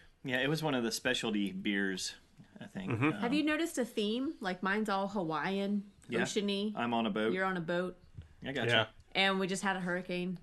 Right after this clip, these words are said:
Speaker 3: at the beach.
Speaker 2: I don't really wanna talk about the theme of my beer. So,
Speaker 1: So we're ready for fall, in other words.
Speaker 3: What's yours?
Speaker 1: No pumpkin ales here.
Speaker 3: No.
Speaker 2: <laughs> Yeah,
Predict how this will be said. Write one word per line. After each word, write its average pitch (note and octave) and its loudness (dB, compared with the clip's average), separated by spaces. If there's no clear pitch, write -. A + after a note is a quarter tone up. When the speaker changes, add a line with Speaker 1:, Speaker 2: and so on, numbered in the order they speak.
Speaker 3:
at F3 -4
the E3 -10
beach. C#3 8
Speaker 2:
I C#3+ 8
don't E3 8
really E3 12
wanna D3 10
talk C3+ 8
about A#2 4
the A2+ 2
theme A#2 4
of G#2+ 4
my G#2+ 6
beer. G2 2
So, - -6
Speaker 1:
So F#2 2
we're A2+ -2
ready A#2+ 0
for A#2 -4
fall, C#3+ -2
in A#2 -4
other G2+ 0
words. - 2
Speaker 3:
What's G#3+ 2
yours? G3+ 2
Speaker 1:
No B2 0
pumpkin C#3+ 0
ales F#2+ -2
here. F2+ -6
Speaker 3:
No. E3+ 0
Speaker 2:
<laughs> - -6
Yeah, - 4